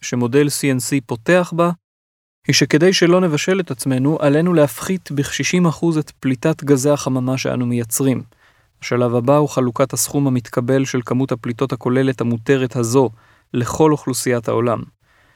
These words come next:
מתקבלת מנה של פליטות מותרות לכל אדם ואדם. מנות אלה תחולקנה למדינות השונות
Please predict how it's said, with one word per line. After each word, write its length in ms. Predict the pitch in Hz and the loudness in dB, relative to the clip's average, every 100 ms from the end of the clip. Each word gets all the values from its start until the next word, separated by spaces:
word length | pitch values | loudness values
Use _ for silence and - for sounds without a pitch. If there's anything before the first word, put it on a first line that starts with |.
| _ - | _ -10
מתקבלת 640 | 135 - 135 131 190 185 170 | -8 -6 -4 0 0 -2 -2
מנה 280 | 151 160 165 | 0 0 -2
של 160 | 165 | -6
פליטות 420 | 147 139 - 151 | -8 -8 -6 -4
מותרות 460 | 147 135 127 143 143 | -4 -2 -2 -2 -2
לכל 260 | 131 143 135 | -2 0 0
אדם 260 | 127 127 123 | 0 0 0
ואדם. 420 | 117 110 110 101 _ _ _ _ _ | 0 0 -2 -4 _ _ _ _ _
מנות 340 | 117 123 151 - | -2 0 0 0
אלה 360 | - 151 120 135 | 0 2 2 0
תחולקנה 800 | - 127 131 147 165 165 147 143 - _ _ _ - | -4 -6 2 2 2 -2 0 -2 -4 _ _ _ 0
למדינות 560 | 131 127 123 131 160 156 | 2 2 0 0 0 -2
השונות 600 | - 123 143 202 - | -4 -4 -2 -4 -8